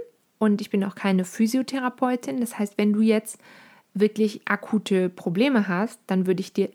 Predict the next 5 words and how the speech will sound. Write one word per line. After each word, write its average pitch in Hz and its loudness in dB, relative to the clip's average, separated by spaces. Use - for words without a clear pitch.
immer 202 4
empfehlen, 196 0
auch 180 -6
mal, 180 -4
ähm, 180 0